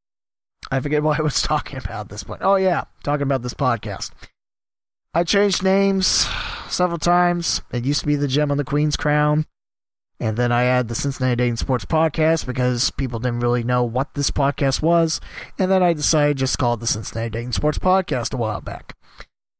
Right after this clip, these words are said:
Just because the fact, you know, people couldn't identify. It's the Cincinnati Dayton Sports Podcast. Bam.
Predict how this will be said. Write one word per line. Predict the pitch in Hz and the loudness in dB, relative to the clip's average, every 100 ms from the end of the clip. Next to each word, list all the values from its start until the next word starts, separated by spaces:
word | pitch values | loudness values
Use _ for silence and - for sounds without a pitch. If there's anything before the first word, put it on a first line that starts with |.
| _ _ _ - | _ _ _ -6
Just | 127 - | -4 -4
because | 113 123 | -2 -2
the | 117 | -4
fact, | - 143 131 131 - - _ _ _ _ _ _ _ | -2 0 0 -2 -10 -18 _ _ _ _ _ _ _
you | 123 | -4
know, | 110 107 - _ _ - | -4 -6 -10 _ _ -6
people | 117 - | -6 -4
couldn't | 123 | -2
identify. | 123 127 143 135 - 123 139 165 - | 0 0 0 -2 -2 0 0 -2 -4
It's | 135 - | -6 -4
the | |
Cincinnati | 170 185 180 185 185 | -2 -2 0 0 2
Dayton | 185 175 | 0 0
Sports | - 196 - | 0 0 0
Podcast. | 196 202 - 143 113 - - _ _ _ _ _ _ - | 2 2 0 -2 -2 -8 -14 _ _ _ _ _ _ -2
Bam. | 170 170 | 0 2